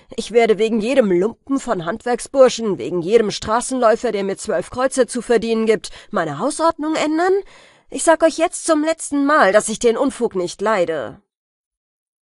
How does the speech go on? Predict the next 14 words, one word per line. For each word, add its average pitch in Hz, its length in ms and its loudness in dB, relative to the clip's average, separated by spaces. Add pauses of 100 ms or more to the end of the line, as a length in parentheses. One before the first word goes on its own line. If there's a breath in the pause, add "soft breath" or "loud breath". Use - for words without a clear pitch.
(460)
Noch 262 300 -12
einmal 180 560 -6
wollte 131 260 -10
der 135 160 -8
Zirkelschmied 185 680 -6
etwas 202 320 -8
entgegnen, 220 680 -4 (540 soft breath)
aber 233 440 -8
der 220 140 -6
Student 247 520 -8
sah 262 200 -10
ihn 240 200 -6
bedeutend 160 640 -8
an 240 360 -14